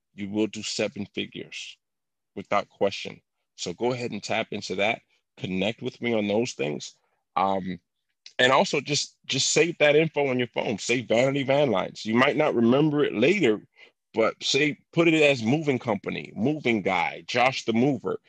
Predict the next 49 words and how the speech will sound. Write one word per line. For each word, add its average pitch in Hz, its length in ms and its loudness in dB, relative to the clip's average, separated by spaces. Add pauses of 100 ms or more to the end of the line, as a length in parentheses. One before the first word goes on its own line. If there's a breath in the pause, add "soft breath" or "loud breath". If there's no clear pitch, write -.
(180 soft breath)
something 143 320 -2
along 139 300 4
those 117 200 4
lines, 123 260 2
because 95 280 -8
you're 113 100 -2
going 135 280 0
to 127 120 -4
run 117 200 0
across 107 360 0
somebody 101 320 0
who's 95 160 -10
gonna 92 220 -6
be 90 120 -10
doing 98 280 -4
a 92 60 -4
move 92 260 -4 (200)
across - 340 -4
state - 180 -6
lines, 98 400 -4
or 107 100 -2
you 117 140 -2
might 123 280 2
end 95 180 -4
up - 160 -12
being 95 200 -2
the 92 80 -4
one 95 160 -6
doing 92 200 -6
the 92 40 -4
move 92 200 -6
across 90 240 -8
state 85 180 -10
lines. 92 280 -4 (280 soft breath)
Trust - 240 -4
me 131 100 4
when 117 120 6
I 110 80 2
tell 135 200 -2
you, 113 140 -2
you're 101 140 -8
gonna 101 180 0
wanna 101 220 -2
have 95 260 -8
me 98 220 -4
do 92 140 -8
that 92 220 -10
for - 200 -12
you, - 180 -16